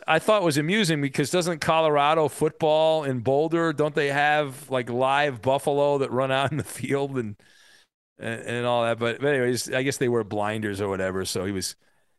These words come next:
he was telling me that. But, uh, scared of seeing, how about, like, a lion? Lion, uh,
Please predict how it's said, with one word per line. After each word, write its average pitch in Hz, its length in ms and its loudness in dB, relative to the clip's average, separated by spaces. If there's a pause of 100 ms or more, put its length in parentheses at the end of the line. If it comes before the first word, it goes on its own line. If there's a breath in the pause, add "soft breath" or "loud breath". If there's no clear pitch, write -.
(160)
he 110 100 -8
was 107 160 -4
telling 117 160 -2
me 110 80 -2
that. 110 140 0
But, 147 120 -4
uh, 170 840 -2
scared 233 500 0
of 208 60 0
seeing, 196 160 -2
how 190 80 2
about, 247 160 0
like, 185 140 2
a 156 80 2
lion? 120 580 -2 (220)
Lion, 156 920 0 (120)
uh, - 160 -12